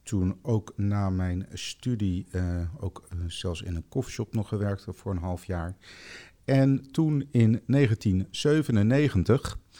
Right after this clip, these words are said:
eh, toen begon op het Trimbos Instituut, begonnen ze met een landelijke telefoonlijn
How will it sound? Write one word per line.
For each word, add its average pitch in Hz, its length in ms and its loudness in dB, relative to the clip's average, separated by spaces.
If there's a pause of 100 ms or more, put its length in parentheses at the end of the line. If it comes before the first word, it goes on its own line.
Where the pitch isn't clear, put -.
(440)
eh, 113 100 -4
toen 117 480 -2
begon 123 360 -4
op 107 120 -6
het - 120 -10
Trimbos 131 340 -4
Instituut, - 640 -6
begonnen 107 420 -4
ze 104 140 -6
met 95 200 -4
een 92 220 -4
landelijke 101 760 0
telefoonlijn 92 960 4